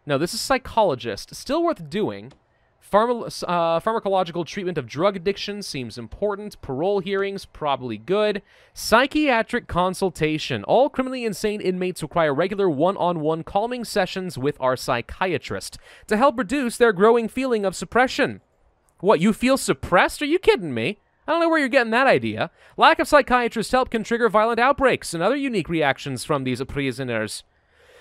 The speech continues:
Yikes. Okay, uh, cool. Well, let's go ahead and get some of those set up then. Um, yeah, absolutely. Okay. No equipment for behavioral therapy.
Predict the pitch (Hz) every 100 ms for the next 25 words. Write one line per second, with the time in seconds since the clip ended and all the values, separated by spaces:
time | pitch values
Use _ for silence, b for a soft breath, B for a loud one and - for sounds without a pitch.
0 | b b b b b b _ - 247 302
1 | - - 247 - 247 254 233 202 214 208
2 | 247 277 156 202 185 196 - 233 214 214
3 | 202 214 - 208 202 269 - 165 - 127
4 | 113 120 123 175 - 143 147 147 151 135
5 | _ _ _ 156 196 233 147 180 - 185
6 | 165 202 120 110 160 165 123 127 127 139
7 | 208 220 196 196 185 156 135 160 175 180
8 | 160 - 170 143 - 92